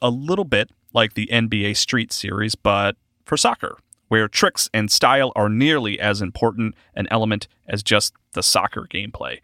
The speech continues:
I'm not a big sports gamer, but I did always appreciate these kinds of heightened sports games, like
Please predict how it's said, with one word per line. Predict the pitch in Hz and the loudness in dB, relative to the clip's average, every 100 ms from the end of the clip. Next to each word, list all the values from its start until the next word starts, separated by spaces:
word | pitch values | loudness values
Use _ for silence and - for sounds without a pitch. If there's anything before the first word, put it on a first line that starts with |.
| _ _ _ | _ _ _
I'm | - 143 | 0 2
not | 165 190 | 2 0
a | |
big | 143 139 139 | 2 0 0
sports | - - - 127 - - | -2 -4 0 0 0 -4
gamer, | 123 110 117 131 | -2 0 0 0
but | 120 120 | 2 2
I | 120 | 2
did | 123 214 214 - | 0 -2 -4 2
always | 143 151 151 131 - | 2 2 0 -2 -4
appreciate | 110 - 180 190 - 107 - - | -6 -4 -4 -2 2 0 0 0
these | 127 127 | 0 0
kinds | - 120 120 110 | -2 0 0 -2
of | 87 | -6
heightened | - 147 135 120 110 110 | -2 -2 0 -2 -4 -6
sports | - - - 120 101 - | -6 -6 -2 -2 -2 -4
games, | - 95 76 58 - - | -4 -6 -6 -10 -8 -4
like | 90 | -4